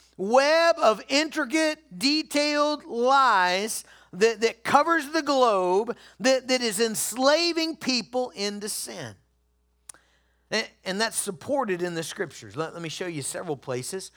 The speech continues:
So, for instance, Ephesians four seventeen describes a person before Christ, and, and it says in verse seventeen,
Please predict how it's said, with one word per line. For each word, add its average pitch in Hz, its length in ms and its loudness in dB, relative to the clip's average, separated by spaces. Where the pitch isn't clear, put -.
So, 160 220 -2
for 165 140 -6
instance, 156 280 -8
Ephesians 156 480 -6
four 170 280 -6
seventeen 165 500 -6
describes 147 580 -4
a 151 60 -8
person 185 380 -2
before 160 280 -4
Christ, 170 600 -2
and, 156 200 -6
and 175 100 -8
it 151 80 -12
says 175 220 -4
in 175 80 -6
verse 175 160 -8
seventeen, 185 640 -8